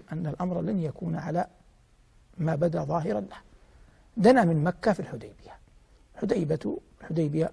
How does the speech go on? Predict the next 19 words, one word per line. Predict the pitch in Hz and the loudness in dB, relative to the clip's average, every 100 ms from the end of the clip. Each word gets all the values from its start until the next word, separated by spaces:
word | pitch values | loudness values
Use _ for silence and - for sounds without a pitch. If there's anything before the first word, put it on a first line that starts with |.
| - | 0
بعضها | 208 - 151 147 170 - - | 2 4 2 -2 -2 -4 -14
أو | - - 165 - | -14 -12 -14 -8
آخرها | 165 - 180 139 | -6 -2 -2 -4
في | 131 | -6
الحل، | 147 - 240 - - - - - - - - - | -4 -2 -2 -4 -20 -20 -20 -20 -20 -20 -16 -4
آخرها | 156 156 180 160 | -2 -2 0 0
في | 127 | 0
الحرم، | - 175 233 - - - - | 0 4 4 2 -20 -12 -4
أولها | 151 151 156 | 0 2 0
في | 151 | -2
الحل | - 160 - - | -4 -8 -6 -8
من | 139 | -6
جهة | 160 - | -6 -8
جدة. | - - - - - - - - - - - - - - - 180 | -12 -16 -20 -20 -20 -20 -20 -20 -20 -20 -20 -20 -20 -20 -4 4
هناك | 220 - | 4 4
صلى | - 143 | -2 -10
الله | 143 127 | -10 -12
عليه | - - | -12 -16
وسلم | - 165 | -8 -6